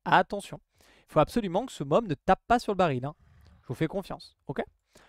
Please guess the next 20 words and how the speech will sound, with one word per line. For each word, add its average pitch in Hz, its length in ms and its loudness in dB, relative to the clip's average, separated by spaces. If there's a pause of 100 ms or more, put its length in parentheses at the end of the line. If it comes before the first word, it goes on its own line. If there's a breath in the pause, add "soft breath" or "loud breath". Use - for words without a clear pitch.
(140 soft breath)
Vous 139 60 -4
faites 277 200 6
ce 240 60 2
pack-là 196 320 2
tranquillement. 175 420 -10 (280)
Une 196 100 -8
fois 247 140 2
que - 40 -16
ça 226 100 -2
c'est 190 140 -2
fait, 247 280 -4 (140)
je - 60 -18
vous 156 60 -10
conseille 170 240 -4
de 143 60 -8
faire 135 240 -10
ça, 214 260 2 (220)
ça - 320 2 (400)
et 254 100 4
ça. - 220 -2